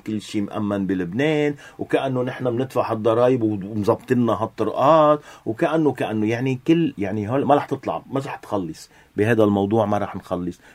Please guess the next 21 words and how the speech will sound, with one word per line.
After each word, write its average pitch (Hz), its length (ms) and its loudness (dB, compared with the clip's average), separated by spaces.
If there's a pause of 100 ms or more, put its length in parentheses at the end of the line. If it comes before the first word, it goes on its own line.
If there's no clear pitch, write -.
(100)
الناس، 117 300 -2
في 120 100 -4
ناس 113 240 -2
محروقين 98 480 -4
عن 85 200 -8
جد، 101 260 -4
باردون 90 240 -4
على 87 120 -4
الكلمة، 104 320 -4
يعني، 85 320 -6 (260)
ما، 104 240 0
ما، 107 200 -6
ما، 117 160 -2
مش، - 540 -2
ما، 120 160 0
ما، 110 180 -6 (300)
يعني، 92 220 0
مرقة 147 220 4
بظروف 120 400 -2
كتير 131 160 0
صعبة. 82 440 -6